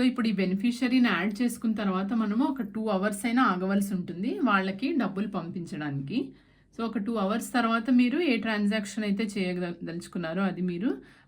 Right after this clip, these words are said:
ఆ డబ్బులు వాళ్ళకి పంపించచ్చు. ఇప్పుడు మళ్ళీ టూ అవర్స్ అయిన తర్వాత మనము ఇప్పుడు ఐఎంపిఎస్ ద్వారా ట్రాన్సాక్షన్ ఎలా చేయాలో చూద్దాం. So, ముందుగా దానికోసం ఈ ట్రాన్సాక్షన్స్ మీద క్లిక్ చేయండి.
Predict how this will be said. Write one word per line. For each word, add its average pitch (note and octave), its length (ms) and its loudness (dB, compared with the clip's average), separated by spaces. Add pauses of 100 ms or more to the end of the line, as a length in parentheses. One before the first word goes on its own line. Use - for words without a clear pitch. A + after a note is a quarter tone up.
ఆ E3+ 40 -4 (100)
డబ్బులు D#3+ 380 -2
వాళ్ళకి F3 280 -2 (100)
పంపించచ్చు. D#3 680 -4 (1300)
ఇప్పుడు A3 260 -2
మళ్ళీ G3+ 200 4 (100)
టూ A#3 60 2 (120)
అవర్స్ A#3 300 2
అయిన A3 140 2 (100)
తర్వాత F#3 300 -2 (160)
మనము A3+ 220 2 (100)
ఇప్పుడు A#3+ 180 0 (100)
ఐఎంపిఎస్ G#3+ 640 0
ద్వారా F#3+ 260 2 (640)
ట్రాన్సాక్షన్ G3+ 720 2
ఎలా F3 220 0
చేయాలో F#3 300 0 (100)
చూద్దాం. C#3 320 -2 (160)
So, G3 60 -4 (100)
ముందుగా F#3 400 0
దానికోసం F3 480 0
ఈ C4 100 8
ట్రాన్సాక్షన్స్ F#3+ 840 2
మీద G#3+ 100 4 (120)
క్లిక్ G3+ 280 -2
చేయండి. F3 400 -2